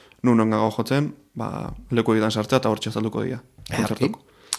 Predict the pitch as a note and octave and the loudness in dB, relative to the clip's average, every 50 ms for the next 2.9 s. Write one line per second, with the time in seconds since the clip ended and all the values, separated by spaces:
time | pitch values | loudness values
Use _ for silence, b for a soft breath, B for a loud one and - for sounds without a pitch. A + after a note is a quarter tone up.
0 | B B B B B B B - D3 C#3 C#3+ G#3 G3+ C#3 B2+ B2+ A#2 - E3+ F3 | B B B B B B B 10 12 12 12 12 10 10 10 10 10 10 10 10
1 | E3+ E3+ D3+ C3+ C3 B2 A#2+ A2 - A#2+ A2+ A#2 E3+ G#3 B3+ - - B2 A#2+ - | 10 10 8 8 6 6 4 6 8 8 10 12 12 10 10 8 6 6 6 8
2 | - A#2 A2+ A2+ A2+ A2+ A2+ A2+ A2 A2 A2 G#2+ A2 A2 G#2 - D3+ C3+ | 8 8 10 10 10 10 10 8 8 6 6 6 4 4 4 4 4 4